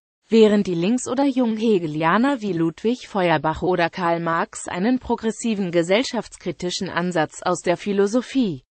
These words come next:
Hegels ableiteten und weiterentwickelten. Insbesondere Karl Marx wurde durch Hegels Philosophie geprägt, die ihm durch die Vorlesungen Eduard Ganz bekannt wurde. Hegels Philosophie wurde daher einer der zentralen Ausgangspunkte für den dialektischen Materialismus,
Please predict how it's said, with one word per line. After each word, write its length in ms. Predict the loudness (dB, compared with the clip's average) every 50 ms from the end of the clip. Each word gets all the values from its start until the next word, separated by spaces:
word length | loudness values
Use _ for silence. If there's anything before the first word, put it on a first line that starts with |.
| _ _ _
Hegels 520 | -6 -2 2 2 2 2 2 0 -2 -2 -6
ableiteten 640 | -6 -4 0 0 0 0 0 -2 -4 -2 -2 -4 -2
und 220 | 0 -2 2 4
weiterentwickelten. 1040 | 6 4 4 4 -2 -6 -4 -4 -4 -2 -2 -2 -2 0 -2 -2 -2 -2 -6 -6 -6 -10 _ _ _ _
Insbesondere 840 | 6 6 6 4 2 2 2 4 6 6 6 6 4 2 0 0 -2
Karl 360 | -6 -6 -6 -2 0 0 0 0
Marx 460 | 0 -2 -2 -2 -4 -8 -12 -4 2
wurde 260 | 2 4 4 4 2
durch 200 | 2 -2 -4 -4 -4
Hegels 460 | -4 -4 -2 -2 -2 -2 -4 -6 -14
Philosophie 720 | -4 -2 0 0 0 2 0 -2 -2 -2 -2 0 0 0
geprägt, 480 | 0 -2 -6 -6 -6 -6 -6 -6 -6 -8 _ _
die 120 | -6 -4 -2
ihm 140 | -2 0 0
durch 180 | -2 -2 -2
die 160 | -4 -6 -6
Vorlesungen 720 | -6 -2 0 2 2 2 2 0 0 0 -2 -2 -2 -2 -4
Eduard 480 | -2 -2 -2 0 0 0 0 0 -2 -2
Ganz 360 | -2 0 0 0 -2 -4 -6
bekannt 500 | -8 -8 -6 -4 -2 0 0 0 0 -2
wurde. 400 | -4 -4 -4 -4 -4 -6 -6 -8 _ _ _ _ _ _ _
Hegels 560 | -4 0 2 2 2 2 2 -2 -2 -6 -14
Philosophie 760 | -4 -2 0 2 2 2 2 0 -2 -2 -2 0 0 0 2
wurde 220 | 0 0 -2 2 2
daher 440 | 2 2 2 0 0 0 0 2
einer 240 | 0 0 0 0 2
der 180 | 2 2 2 2
zentralen 600 | 0 -4 -4 -4 -4 -2 0 2 2 2 2 2
Ausgangspunkte 1000 | 2 0 0 0 0 0 0 0 0 -2 -8 _ -4 -4 -4 -2 -2 -2 -4
für 160 | -2 -2 0 0
den 160 | 0 0 0
dialektischen 800 | 2 2 2 4 4 2 0 -2 -4 _ -10 -8 -6 -4 -2 -2
Materialismus, 960 | -2 -2 -2 -4 -4 -2 -2 0 0 0 -2 -2 -4 -6 -6 -6 -6 -6 -8